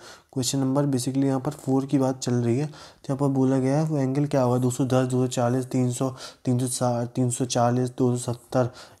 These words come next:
कुछ भी होगा तो वो हमारा सारे रिफ्लेक्स एंगल निकल कर आएंगे। तो ये वाला हमारा एक राइट आंसर हो जाएगा रिफ्लेक्स एंगल। चलिए बढ़ते हैं अगले की तरफ, देखते हैं क्या बोला जा रहा है हमसे। यहाँ पर लिखा है the measure of an angle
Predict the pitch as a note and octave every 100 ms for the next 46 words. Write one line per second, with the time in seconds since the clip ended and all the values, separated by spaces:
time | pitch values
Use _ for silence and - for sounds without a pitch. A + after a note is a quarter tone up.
0 | _ C#3 C3+ D#3+ D3 C#3 D3 D#3 D3+ B2+
1 | C3+ C3 D3+ C#3 C3 C3+ C3+ C3+ B2+ C3
2 | B2 B2 A#2 B2+ A2+ G#2 G#2 - - -
3 | - - _ C3+ B2+ C3 C3+ C#3+ C3 C3
4 | C#3 C3+ B2+ B2 B2 B2 B2 C3 A#2 A2+
5 | B2+ F3+ - _ B2+ A#2+ A#2+ A#2 A#2 G#2+
6 | G#2 G#2 - _ _ _ _ _ _ _
7 | - - - - C3 C#3+ C3+ C3 C3+ B2+
8 | B2 B2+ C3 D#3+ - - - - _ B2+
9 | B2 - C3 C3 B2+ B2 B2 A#2+ A#2+ A#2
10 | A#2 C#3+ C3 C#3 C3 C3+ C#3+ D#3 C3 C3
11 | D3 C#3+ C3+ C#3 B2+ B2 B2+